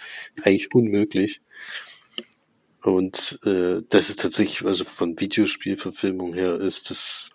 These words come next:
mit weiten Abstand das Beste, was man gesehen hat. Aber auch in Serienformat, ich bin natürlich ein bisschen voreingenommen, muss ich ehrlich zugeben. Äh, ich halte ja Last of Us weiterhin fürs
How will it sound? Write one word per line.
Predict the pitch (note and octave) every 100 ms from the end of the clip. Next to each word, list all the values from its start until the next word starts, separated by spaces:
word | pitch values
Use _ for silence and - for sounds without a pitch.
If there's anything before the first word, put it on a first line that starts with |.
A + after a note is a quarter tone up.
| _
mit | G#2+ G#2+ -
weiten | G2 A2 B2+ G#2+
Abstand | F#2 F#2 - F2+ F2 E2+
das | -
Beste, | - F#2 - F2
was | E2+
man | F2+
gesehen | - F#2
hat. | F2+ - - - - -
Aber | G2+ G2+
auch | G#2+
in | G2
Serienformat, | G2 G2+ G#2+ G2+ G2 G2 G#2 G#2
ich | G#2
bin | -
natürlich | G#2 F2+ F#2+
ein |
bisschen | F#2 F#2+ F2+
voreingenommen, | G2 F#2 F2+ F2 F2
muss | F2 F#2+
ich | -
ehrlich | F#2 -
zugeben. | - G2 F#2 F2 E2+ _ - - - _ _ _ _ _ -
Äh, | F#2 F2+
ich | F2+ - -
halte | G#2+ G2+ G2
ja | F#2 F2+ -
Last | G#2 F#2+ -
of | G2
Us | F#2+ F2+ -
weiterhin | F#2+ F#2+ F#2+ F#2
fürs | - G2 F2 -